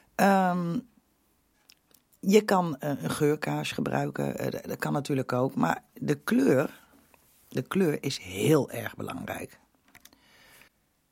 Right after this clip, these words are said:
Ik ga een aantal voorbeelden opnoemen van, eh, bepaalde kleuren. Want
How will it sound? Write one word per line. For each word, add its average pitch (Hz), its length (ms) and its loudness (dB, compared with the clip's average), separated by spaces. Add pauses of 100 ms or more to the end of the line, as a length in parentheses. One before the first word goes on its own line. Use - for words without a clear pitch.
(680)
Ik - 120 -4
ga 233 100 4
een 226 60 6
aantal 202 340 2
voorbeelden 156 560 2
opnoemen 185 420 0
van, 147 300 0
eh, 135 380 0
bepaalde 123 500 -6
kleuren. 127 440 -2
Want 165 380 -6